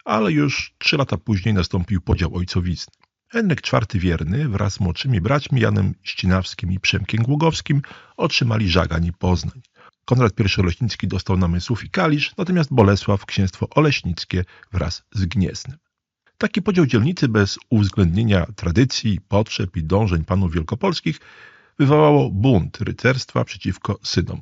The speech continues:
Głogowczyka. Iskrą zapalającą była klątwa rzucona na książąt przez arcybiskupa gnieźnieńskiego Jakuba Świnkę i biskupa poznańskiego Andrzeja Zarębę. Synowie Henryka zostali zaskoczeni rozwojem wypadków,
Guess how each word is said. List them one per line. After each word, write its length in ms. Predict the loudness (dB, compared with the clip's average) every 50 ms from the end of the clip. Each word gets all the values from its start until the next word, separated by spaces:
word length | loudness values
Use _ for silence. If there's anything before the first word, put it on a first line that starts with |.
| -6
Głogowczyka. 760 | -2 -2 -2 -2 -2 -6 -10 -12 -14 -14 -14 -16 -18 -20 -20 _ _ _ _ _ _ _ _ _ _ _
Iskrą 380 | -6 -4 -4 -4 -2 -2 -2 0
zapalającą 680 | -2 -2 0 2 2 4 4 4 2 2 0 0 -2 0
była 240 | 2 2 0 0
klątwa 520 | 0 2 4 6 6 6 4 2 0 -4 -4
rzucona 380 | -4 -6 -6 -2 0 2 2
na 140 | 2 2 0
książąt 560 | -4 -2 0 2 2 2 2 2 0 -2 -4 -8 -16 -20 -20 -20 -20 -20 _ _
przez 280 | -2 -2 -2 -2 0 0
arcybiskupa 720 | 0 0 0 0 0 -2 -2 -4 -6 -8 -4 -4 -4 -2
gnieźnieńskiego 720 | 0 -2 -2 -2 -2 -2 -4 -4 -4 -6 -6 -4 -2 0
Jakuba 340 | 0 0 -2 -2 -2 -2 -2
Świnkę 460 | -2 -2 -2 -2 -2 -2 -2 -4 -4 -4 -8 -14 -20 _ _ -6
i 140 | -4 -2
biskupa 400 | 0 0 0 -2 -2 -2 -2 -2
poznańskiego 800 | 0 0 0 2 2 0 0 -2 -4 -6 -4 -2 0 0 0 2
Andrzeja 440 | 4 4 4 4 2 0 -2 -4 -8 -10 -10
Zarębę. 520 | -6 -4 -2 -2 -4 -6 -10 -16 _ -20 -20 _ _ _ _ _ _ _ _ _ _ _ _
Synowie 340 | -10 -2 -2 0 0 2 2
Henryka 400 | 4 4 4 4 4 2 2 0
zostali 360 | 0 0 0 0 0 -2 -2 -4 0
zaskoczeni 560 | 2 2 2 2 0 0 0 2 2 2 2
rozwojem 420 | 2 0 0 0 -2 -2 -2 0 -2
wypadków, 680 | -2 -2 -2 -4 -4 -4 -8 -18 _ -20 -20 -20 _